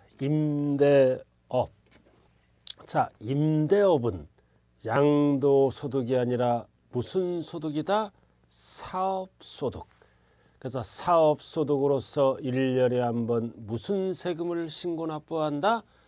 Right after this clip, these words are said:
종합소득세를 신고 납부합니다.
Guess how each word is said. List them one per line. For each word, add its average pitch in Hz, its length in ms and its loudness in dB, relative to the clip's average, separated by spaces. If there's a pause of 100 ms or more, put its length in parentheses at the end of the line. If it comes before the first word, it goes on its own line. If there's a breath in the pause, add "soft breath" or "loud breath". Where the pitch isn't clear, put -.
(540 soft breath)
종합소득세를 160 1500 -6
신고 151 440 -4
납부합니다. 95 720 -8